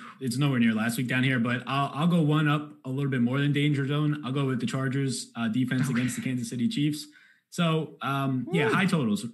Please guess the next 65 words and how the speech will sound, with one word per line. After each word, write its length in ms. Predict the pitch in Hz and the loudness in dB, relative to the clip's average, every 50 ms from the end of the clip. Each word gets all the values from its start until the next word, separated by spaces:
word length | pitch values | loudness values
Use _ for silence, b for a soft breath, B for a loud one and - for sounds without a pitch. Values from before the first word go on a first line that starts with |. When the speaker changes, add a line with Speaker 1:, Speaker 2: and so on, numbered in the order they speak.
| - | -6
Speaker 1:
I, 200 | 123 135 - 147 | -6 -4 0 2
I 40 | 160 | 2
just 120 | 170 190 | 4 4
wanna 140 | - 185 180 | 6 4 4
attack 240 | 170 143 175 165 170 | 4 2 2 0 0
the 60 | - | 0
high 120 | 135 147 143 | 0 0 0
totals. 360 | - 139 139 139 135 113 - - - | -2 -2 -2 -2 -4 -4 -6 -10 -8
I'm 80 | 123 135 | -6 -4
not 140 | 151 156 143 | -2 0 -2
expecting 360 | - - 151 143 143 151 139 | -2 -2 -2 -4 -2 -2 0
Mahomes 260 | 123 117 131 139 123 | 0 0 0 0 -2
to 60 | - 127 | -2 -2
make 120 | 131 123 | -2 -2
a 40 | 123 | -2
lot 100 | 123 120 | -2 0
of 60 | 113 | 0
mistakes. 400 | 110 104 - - 131 135 - - - | 0 0 0 -2 -4 -4 -6 -6 -4
He 80 | - 120 | -2 0
doesn't 260 | 123 135 123 143 131 | 0 0 0 0 0
have 180 | 143 185 185 180 | 0 0 0 0
to 80 | 143 | 0
make 180 | 123 117 104 110 | 0 0 0 0
mistakes 360 | 113 104 - 117 113 101 - | -2 -4 -2 -2 -4 -4 -4
for 80 | - 110 | -4 -4
this 120 | 107 104 | -4 -4
price 220 | - 113 107 107 | -4 -4 -4 -4
point 240 | 104 - 113 107 104 | -4 -2 0 2 2
at 80 | 104 - | 2 2
two 100 | 113 110 | 0 -2
thousand 300 | 107 107 107 104 113 107 | -2 -2 -2 0 0 -2
to 60 | 104 | -2
pay 160 | 113 113 107 | -2 -4 -4
off. 260 | 110 117 131 131 - - B B B B B B - | -2 -4 -4 -6 -8 -12 B B B B B B -6
Uh, 160 | 101 104 107 | -4 -2 0
they 240 | 110 117 117 117 117 | 2 2 4 4 4
are, 400 | 113 113 113 113 113 113 110 - - - | 4 2 2 0 0 -2 -2 -6 -6 -4
after 240 | 135 147 147 160 151 | -2 -2 0 2 2
week 160 | 156 147 147 | 4 4 4
one, 140 | 147 143 143 | 2 2 2
they 60 | 135 | 2
were 60 | 131 | 2
the 140 | 123 117 113 - - | 0 -2 -4 -6 -4
top 220 | 139 135 127 - | -4 -4 -4 -4
five 220 | - 131 127 123 120 | -4 -2 -2 0 2
in 80 | 117 | 2
pressure 300 | 110 123 120 117 - 127 | 2 0 -2 -4 -4 -4
rate 220 | 120 120 120 123 123 120 | -2 -2 -2 -2 -4 -4
as 100 | 113 104 | -4 -2
a 40 | 110 | 2
unit 260 | 110 117 113 113 107 | 2 4 4 4 4
on 100 | 104 98 | 2 2
defense. 400 | 120 123 117 127 123 120 117 - B B B B B B B - | 2 0 0 0 0 0 -2 -2 B B B B B B B -4
They're 160 | 131 139 139 | -2 -2 0
stacked 360 | 135 - - 202 190 127 - | -2 -2 -2 -2 -2 -2 -2
everywhere 340 | 139 135 127 110 101 101 101 | -2 0 0 0 0 0 -2
in 220 | 98 - 113 107 104 | -2 -2 0 2 2
terms 200 | 127 123 113 104 | 2 2 0 0
of 60 | 104 | 0
cornerbacks. 380 | 123 131 120 104 101 101 - - | 0 0 0 0 0 -2 -4 -6
I 40 | 123 | -4
think 180 | 117 196 208 208 | 2 4 4 4
they 100 | 160 127 | 4 2
could 140 | - 120 | 0 0
make 260 | 101 101 117 147 147 | 2 2 2 0 -2